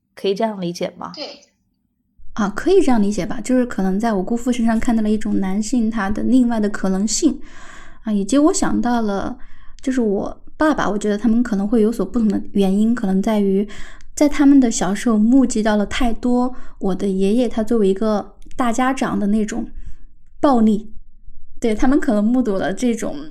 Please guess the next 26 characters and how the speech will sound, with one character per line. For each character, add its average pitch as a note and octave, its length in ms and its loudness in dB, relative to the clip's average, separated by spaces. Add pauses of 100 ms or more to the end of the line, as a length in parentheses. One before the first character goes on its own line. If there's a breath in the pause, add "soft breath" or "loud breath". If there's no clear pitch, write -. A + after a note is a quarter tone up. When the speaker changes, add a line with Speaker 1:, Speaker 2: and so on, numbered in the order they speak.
(280)
Speaker 3:
男 G#3 200 0
性 A#3+ 200 4
力 B3 100 6
量 G#3+ 160 2
他 A3+ 180 0
所 G3 160 -2
造 G#3+ 220 0
成 G#3 100 -8
的 F#3+ 60 -2
一 G3+ 80 2
种 C4 240 -4
伤 G#3+ 320 -2
害， A3 180 -4
以 G#3 80 -2
及 G3 160 -2
对 A3+ 140 -2
我 G#3 140 0
奶 G3 160 -4
奶 G3 120 0
的 G#3 80 2
一 A3+ 120 2
种 A#3+ 120 -4
伤 G3+ 200 -2
害 G3+ 200 2
之 G#3+ 160 -4
后， G3+ 280 -2